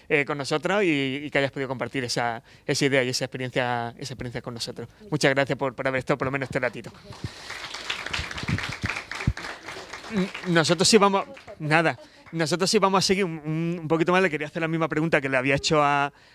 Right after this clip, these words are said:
a Mari Carmen, a, a Salima, sobre cómo enriquece esa presencia de, de diferentes culturas la, la convivencia aquí en el barrio. Y, y bueno, y sigo recordando también que, la, que cualquiera que quiera,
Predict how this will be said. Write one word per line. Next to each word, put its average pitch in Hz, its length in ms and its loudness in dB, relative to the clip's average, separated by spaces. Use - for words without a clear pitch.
a 151 80 -2
Mari 143 200 0
Carmen, 147 420 2
a, 123 640 0
a 139 80 -8
Salima, 165 420 0
sobre 131 220 -6
cómo 147 180 -2
enriquece 143 760 -2
esa 143 180 0
presencia 143 400 0
de, 139 180 4
de 135 120 -4
diferentes 135 340 -4
culturas 139 340 2
la, 123 300 0
la 123 80 -4
convivencia 135 300 -2
aquí 147 100 2
en 147 60 2
el 143 80 2
barrio. 160 340 2
Y, 156 340 2
y 151 40 -2
bueno, 156 160 0
y - 20 0
sigo 151 180 2
recordando 160 320 2
también 170 160 4
que, 180 140 0
la, 131 360 4
que 143 200 -4
cualquiera 143 360 0
que 135 140 -6
quiera, 139 480 2